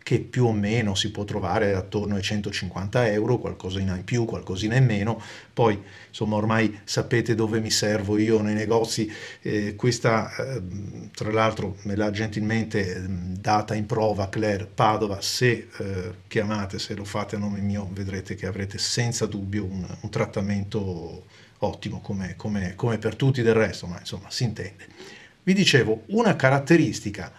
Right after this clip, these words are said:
di questa penna è che entro questa fascia di prezzo trovare un pennino così, appunto,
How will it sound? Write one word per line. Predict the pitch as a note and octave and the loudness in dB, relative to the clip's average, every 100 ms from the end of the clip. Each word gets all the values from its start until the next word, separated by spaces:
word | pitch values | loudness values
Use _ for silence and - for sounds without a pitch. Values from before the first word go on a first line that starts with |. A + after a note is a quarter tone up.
| - | -14
di | - C3+ | -4 -2
questa | C#3 C3 A#2+ | 0 0 0
penna | - G2+ F#2 | 0 -2 -2
è | A#2 | -2
che | - C#3 G2 - - _ _ | 0 0 -2 -10 -20 _ _
entro | - A#3+ G3+ - B2+ | 2 6 6 6 0
questa | - B2 - | 0 2 2
fascia | A#2 E3 - | 4 4 4
di | A#2+ G#2+ | 2 0
prezzo | G#2 F2+ - - | -2 -4 -6 -8
trovare | - A#2 C#3 F3 | -2 2 4 4
un | C#3 | 4
pennino | C3+ C#3+ C#3+ B2+ F#2+ F2+ | 4 2 4 2 2 -4
così, | - G#2+ G#2+ - | -4 -2 2 2
appunto, | - - A#2+ F#2+ F#2+ F2+ | 2 0 -2 -2 -6 -8